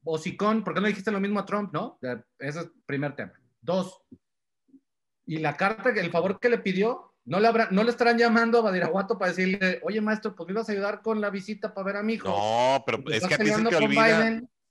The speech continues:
Speaker 2: se te olvida, Juan Pablo, que la carretera de Badiraguato, como se diga, es súper importante para la infraestructura nacional del país.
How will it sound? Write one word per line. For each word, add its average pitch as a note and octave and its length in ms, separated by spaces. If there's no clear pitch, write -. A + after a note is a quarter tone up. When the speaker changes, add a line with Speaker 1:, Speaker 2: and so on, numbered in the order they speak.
Speaker 2:
se A2+ 180
te B2 80
olvida, B2 460
Juan B2+ 200
Pablo, C#3 300
que A#2 160
la G#2+ 220
carretera G#2 720
de D3 140
Badiraguato, G2+ 1200
como F#2+ 200
se F#2+ 120
diga, A#2+ 380
es A2 300
súper C3 340
importante A2 680
para C3 240
la A#2 80
infraestructura G2+ 680
nacional G#2+ 420
del C3 160
país. A2+ 240